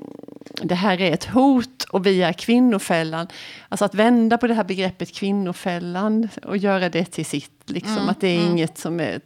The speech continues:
Speaker 1: taskigt och tråkigt att fastna i, utan det kan vara ett vapen, någonting man kan använda sig
Speaker 2: Precis.
Speaker 1: av. Det tycker jag är så himla coolt.
Speaker 2: Sen kommer hon ju med den här som heter Liknöjd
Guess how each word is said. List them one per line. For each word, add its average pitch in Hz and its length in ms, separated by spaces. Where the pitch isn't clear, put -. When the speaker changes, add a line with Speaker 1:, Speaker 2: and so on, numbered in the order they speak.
Speaker 1:
taskigt - 440
och 165 80
tråkigt - 480
att 170 60
fastna - 460
i, 67 100
utan - 340
det - 80
kan 180 240
vara - 200
ett - 180
vapen, - 400
någonting 160 320
man 175 140
kan 165 140
använda - 380
sig 202 120
Speaker 2:
Precis. - 140
Speaker 1:
av. 104 180
Det 151 140
tycker - 240
jag 165 40
är - 80
så 190 60
himla 170 280
coolt. - 540
Speaker 2:
Sen 208 180
kommer 262 200
hon 214 120
ju 233 120
med 190 120
den 196 140
här 185 180
som 170 200
heter 185 300
Liknöjd 175 880